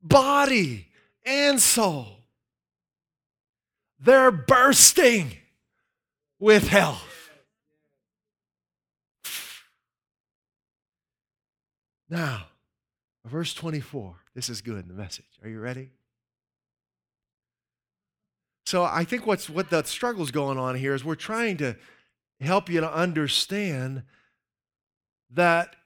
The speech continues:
you have a choice to believe God in your life. It, things don't have to keep going the way they've been going.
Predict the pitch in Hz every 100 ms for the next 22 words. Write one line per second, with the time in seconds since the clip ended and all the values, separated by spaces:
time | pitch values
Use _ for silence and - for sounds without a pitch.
0 | _ _ _ _ _ _ 143 185 214 185
1 | 151 135 - 202 180 131 139 - - -
2 | - 151 156 156 151 160 151 147 123 117
3 | 113 104 104 107 _ _ _ _ _ 170
4 | 175 - 196 214 202 135 190 180 147 190
5 | 185 - 185 - 180 175 170 156 175 170
6 | 160 147 147 160 147 143 117 135 123 127
7 | 123 101